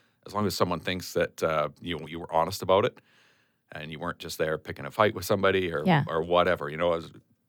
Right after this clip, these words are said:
Speaker 1: an honest opinion and you back it up, then I think, uh, then I, then I think you can go a long ways.
Speaker 2: Uh, you mentioned the podcast, so let's talk about that. Off Menu, you've done, uh, a few episodes of that as of this recording.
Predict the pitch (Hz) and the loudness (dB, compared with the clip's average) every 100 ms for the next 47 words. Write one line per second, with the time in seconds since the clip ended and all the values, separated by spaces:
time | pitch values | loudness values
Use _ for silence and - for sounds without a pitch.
0 | _ - 80 82 - 101 78 87 127 151 | _ -6 -2 -2 -4 -6 -6 -4 -8 -12
1 | _ - 82 78 78 76 - 76 104 110 | _ -14 -10 -4 0 0 -2 -4 -4 -8
2 | - _ _ 78 76 76 80 - - 76 | -20 _ _ -14 -14 -10 -12 -12 -12 -10
3 | 76 73 _ _ _ - 76 82 82 78 | -10 -12 _ _ _ -18 -16 -16 -14 -14
4 | 76 78 73 69 71 73 71 69 73 - | -14 -14 -16 -16 -12 -8 -6 -8 -12 -16
5 | _ _ - 196 196 196 196 - 208 208 | _ _ 4 8 10 10 8 6 4 4
6 | 160 156 147 147 233 - 175 165 - 170 | 0 0 -4 -4 -4 -2 -2 -2 -2 -2
7 | 165 175 175 165 143 185 - 170 - 170 | 2 4 4 4 2 0 2 0 4 4
8 | 156 160 190 277 269 - - - 220 - | 6 6 4 4 0 -10 -20 -10 -6 -2
9 | - - - 165 170 170 175 - 180 175 | -2 -4 -4 -4 -4 -6 -8 4 8 8
10 | 185 - 175 180 170 165 - - _ - | 6 6 6 6 6 4 4 0 _ -14
11 | - 170 165 160 170 165 - - 180 170 | -2 0 2 4 6 6 2 -2 0 0
12 | - 156 175 285 | 2 6 6 6